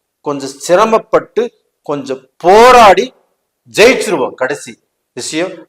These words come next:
கடைசி முடிவு என்னன்னா, கண்டிப்பா நீங்க ஜெயித்தே தீருவீர்கள். ஏன்னா உங்களுடைய ராசிநாதன் சூரிய பகவான், உங்களுடைய ராசிநாதன் ஏழாம் இடத்தில் ஆட்சி பெற்ற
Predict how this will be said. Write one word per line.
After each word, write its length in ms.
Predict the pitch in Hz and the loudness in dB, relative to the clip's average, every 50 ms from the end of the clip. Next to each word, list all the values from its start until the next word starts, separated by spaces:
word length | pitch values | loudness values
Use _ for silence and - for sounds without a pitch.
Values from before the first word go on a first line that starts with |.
| _ - | _ -6
கடைசி 280 | 127 139 151 - - 123 120 | -4 -4 -4 -6 -10 -12 -10
முடிவு 180 | 135 151 175 160 | -6 -2 -2 -2
என்னன்னா, 220 | - 135 139 175 - - - _ _ _ _ - | -2 -2 -4 -6 -6 -8 -12 _ _ _ _ -12
கண்டிப்பா 340 | 120 123 123 131 131 139 151 143 | -12 -10 -10 -10 -8 -6 -8 -8
நீங்க 160 | 131 110 104 95 - | -8 -12 -16 -10 -6
ஜெயித்தே 420 | 127 151 175 175 - - - 165 175 170 - - - | -4 -4 -4 -4 -8 -8 -8 -8 -8 -8 -10 -12 -12
தீருவீர்கள். 540 | 135 135 127 117 110 110 101 _ 120 117 - _ _ _ _ _ _ _ _ _ _ _ _ _ _ _ _ _ _ _ _ _ _ _ _ _ _ _ _ _ _ _ _ _ _ _ _ _ 139 156 | -10 -10 -10 -10 -12 -14 -14 _ -14 -14 -14 _ _ _ _ _ _ _ _ _ _ _ _ _ _ _ _ _ _ _ _ _ _ _ _ _ _ _ _ _ _ _ _ _ _ _ _ _ -2 -2
ஏன்னா 220 | 165 175 180 160 123 120 120 120 127 165 | 0 0 0 0 0 -2 -4 -6 -10 -12
உங்களுடைய 420 | 175 165 185 180 156 143 151 131 120 117 - 131 | -6 -4 -2 -2 -2 0 0 0 0 2 2 4
ராசிநாதன் 760 | 151 180 208 214 - - 208 190 170 156 147 139 147 180 - _ _ _ _ - - | 6 6 6 4 2 -2 -4 -2 0 2 2 0 0 -4 -12 _ _ _ _ -10 -4
சூரிய 280 | 185 185 190 180 175 147 117 123 | 0 2 4 4 2 2 0 -2
பகவான், 300 | 104 - 107 95 - - _ _ _ _ _ _ _ _ _ _ _ _ _ _ - | -4 -4 -8 -12 -12 -14 _ _ _ _ _ _ _ _ _ _ _ _ _ _ -16
உங்களுடைய 340 | 156 165 165 214 151 156 151 127 135 139 | -12 -8 -6 -4 -2 0 0 2 4 4
ராசிநாதன் 760 | 165 202 214 - - 220 202 185 220 208 190 185 214 - _ _ _ _ _ _ 131 123 131 151 170 196 | 4 4 2 0 -4 -2 0 2 2 2 0 -2 -6 -10 _ _ _ _ _ _ -10 -2 0 2 4 4
ஏழாம் 400 | 214 214 214 208 208 202 208 175 | 4 4 6 6 4 4 2 2
இடத்தில் 420 | 165 165 - _ _ 196 220 233 - _ _ _ _ _ _ _ - - 156 170 | 0 -2 -2 _ _ -10 -10 -10 -12 _ _ _ _ _ _ _ -2 2 4 4
ஆட்சி 380 | 202 - - - - - 208 196 170 | 4 2 0 -6 -8 -8 -6 -4 -4
பெற்ற 300 | 185 - - - - | -4 -4 -6 -6 -2